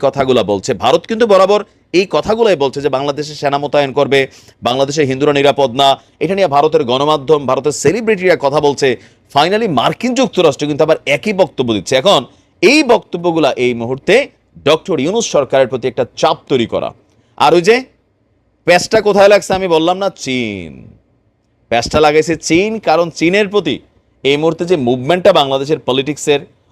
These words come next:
অথবা পাকিস্তানের সাথে বাংলাদেশের যে সুসম্পর্ক, এটা কিন্তু আমেরিকা পছন্দ করছে না, ভারত তো করতেছেই না। ভারত মুখে না বললেও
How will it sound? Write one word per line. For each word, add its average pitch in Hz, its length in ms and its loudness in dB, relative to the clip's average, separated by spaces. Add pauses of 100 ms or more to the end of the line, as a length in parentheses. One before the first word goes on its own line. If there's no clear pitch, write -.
অথবা 170 340 2 (440)
পাকিস্তানের 202 540 -2
সাথে 185 120 0
বাংলাদেশের 147 540 0
যে 160 80 0
সুসম্পর্ক, 147 520 -4 (440)
এটা 147 120 0
কিন্তু 165 200 -2 (140)
আমেরিকা 156 280 0 (120)
পছন্দ 143 320 -4
করছে 147 300 0
না, 202 100 2 (360)
ভারত - 280 0
তো 156 60 0
করতেছেই 208 540 0
না। 73 60 -14 (1000)
ভারত 180 320 2
মুখে 180 240 0
না 185 120 4
বললেও 185 260 2